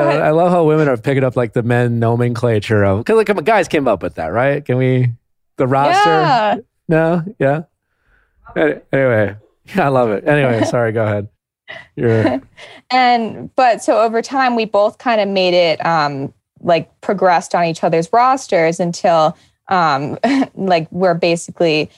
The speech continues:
Speaker 2: we've basically been only kind of seeing each other. But like I said, I kind of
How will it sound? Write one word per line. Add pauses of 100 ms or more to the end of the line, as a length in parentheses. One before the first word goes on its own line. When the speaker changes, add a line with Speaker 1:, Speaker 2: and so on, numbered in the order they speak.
(140)
Speaker 2:
we've
basically
been
only
kind
of
seeing
each
other.
But
like
I
said,
I
kind
of